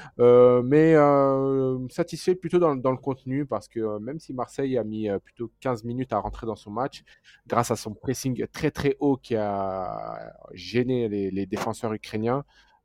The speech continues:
euh, Marseille s'est, euh, s'impose pour l'instant trois un. Et, euh,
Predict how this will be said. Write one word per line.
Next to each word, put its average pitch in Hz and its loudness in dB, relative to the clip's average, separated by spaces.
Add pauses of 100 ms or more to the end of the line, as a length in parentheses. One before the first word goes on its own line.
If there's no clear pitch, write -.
euh, 95 -4
Marseille 98 -4
s'est, 90 -6
euh, 87 -8
s'impose 107 -8
pour - -10
l'instant 98 -10
trois - -2
un. 117 -4 (560)
Et, 98 -4
euh, 90 -4